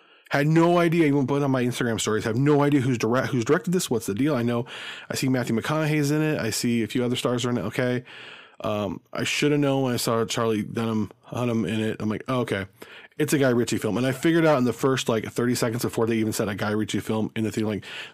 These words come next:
"This looks like a Guy Ritchie." Yeah, it's a Guy Ritchie film. Okay.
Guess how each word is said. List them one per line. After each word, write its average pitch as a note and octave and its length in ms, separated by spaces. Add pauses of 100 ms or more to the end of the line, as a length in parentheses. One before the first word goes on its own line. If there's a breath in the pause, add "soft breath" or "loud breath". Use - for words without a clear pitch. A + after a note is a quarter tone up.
"This D3+ 200
looks A3 160
like G#3 120
a F#3+ 40
Guy F3+ 200
Ritchie." E3 260
Yeah, D3 380
it's F#3 120
a G#3+ 60
Guy G3+ 100
Ritchie C3+ 280
film. G2+ 280
Okay. A#2 240